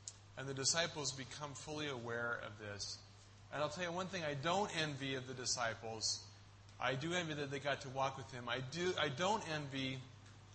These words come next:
what they experienced losing Jesus. You know, the great thing for us is that we, we will never lose him. Uh, we will never experience the sense that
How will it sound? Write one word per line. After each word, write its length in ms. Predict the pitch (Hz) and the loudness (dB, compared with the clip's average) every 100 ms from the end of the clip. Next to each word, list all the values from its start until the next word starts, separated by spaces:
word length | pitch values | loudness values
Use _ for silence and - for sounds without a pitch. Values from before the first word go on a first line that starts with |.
| - - - - - | -14 -12 -12 -16 -6
what 160 | 131 131 | -4 0
they 140 | 175 | 0
experienced 640 | 170 - - 170 160 139 127 | 6 4 4 2 0 0 -2
losing 340 | 131 135 127 113 107 | 0 2 2 0 -6
Jesus. 560 | 107 101 - 92 - - - - - - - - - - - | -8 -6 -6 -4 -4 -4 -8 -14 -14 -18 -18 -18 -18 -16 -6
You 40 | |
know, 60 | 131 | -2
the 100 | 131 | -2
great 280 | 131 170 185 | 0 0 2
thing 140 | 175 143 | -2 0
for 80 | |
us 100 | 151 | 0
is 120 | 127 113 | 0 -2
that 180 | 131 | -4
we, 160 | 139 165 156 107 | -2 -2 -4 -6
we 160 | 135 160 | -4 -2
will 180 | 135 127 127 | -4 -4 -2
never 360 | 139 139 131 117 117 | 0 0 -2 -6 -4
lose 300 | 127 127 - | -4 -4 -4
him. 140 | 104 87 - - - - - - - - - - | -6 -10 -14 -18 -18 -18 -18 -18 -18 -18 -14 -6
Uh, 380 | 110 110 107 101 - | -4 -2 -2 -4 -6
we 120 | 127 | -6
will 160 | 143 135 | -2 -2
never 300 | 135 160 165 | 2 4 4
experience 1000 | 165 - - - 165 156 127 120 110 - - - - - | 2 4 2 2 0 2 -2 -2 0 0 -2 -12 -16 -8
the 80 | 127 | 2
sense 480 | - 143 139 127 - | 4 6 2 2 0
that 120 | 127 | -2